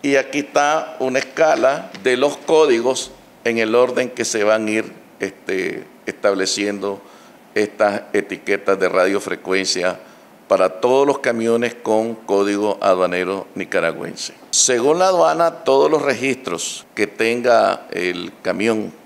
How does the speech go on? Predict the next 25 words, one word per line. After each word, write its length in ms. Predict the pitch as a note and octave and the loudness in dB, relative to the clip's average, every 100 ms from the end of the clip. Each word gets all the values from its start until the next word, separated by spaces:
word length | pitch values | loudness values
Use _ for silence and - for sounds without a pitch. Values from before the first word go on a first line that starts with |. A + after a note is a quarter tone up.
| - | -8
con 160 | F#2+ | -4
mercancías 840 | F#2+ F#2 G2 F#2 - A2+ A#2+ A#2+ A2+ - - - - - | -2 -4 -4 -6 -4 -2 0 0 -4 -16 -20 -20 -20 -14
sujetas 640 | - - G2+ G#2+ G#2+ A#2 | -6 -4 0 -2 -2 -2
a 80 | A2 | -4
control 400 | - F#2+ - G#2 | -4 -8 -4 -2
aduanero 540 | G#2 G2+ G#2+ G#2 G#2+ A#2 - - - - - | 0 -2 -4 -4 -6 -8 -18 -20 -20 -14 -8
estarán, 600 | G2+ - G2 F#2+ G2 G#2 - | -6 0 0 2 -2 -6 -8
este, 540 | G2 - G#2 F#2+ E2+ | -10 -6 -4 -2 -4
transmitiéndose 840 | - F#2+ F#2 E2+ F#2+ G2 F#2+ - G2 | -4 -4 -4 -6 -6 -6 -4 -4 -2
directamente 920 | F2+ F2+ - F2 E2+ F2+ - G2+ G2+ - - - - - | -2 -4 -4 -6 -4 -8 -8 -10 -10 -16 -20 -20 -20 -2
desde 360 | A#2 B2 G#2+ G#2+ | 0 0 0 0
la, 460 | G2 G2+ - - - | 2 0 -2 -6 -8
eh, 420 | F2 F2+ F#2 - | -6 -6 -6 -6
desde 220 | G2 F#2 F#2 | -6 -4 -4
el 80 | |
tac. 420 | - G#2 G2+ - - | -2 -2 -2 -2 -6
Acuérdese 480 | G#2 G#2+ A#2 B2+ | -6 -6 -4 -6
que 160 | - G#2+ | -4 -6
quien 260 | - G2+ F#2 | -4 -6 -4
tiene 280 | G2+ G#2+ | -4 -2
el 80 | A#2+ | -2
control 520 | - A2 - A2+ C3+ G3 - - - - - | -2 -4 -2 0 0 -2 -12 -20 -20 -20 -8
es 120 | G2+ G2 | -4 0
la 100 | F#2+ | 2
aduana. 380 | G2 G2 - | 4 2 0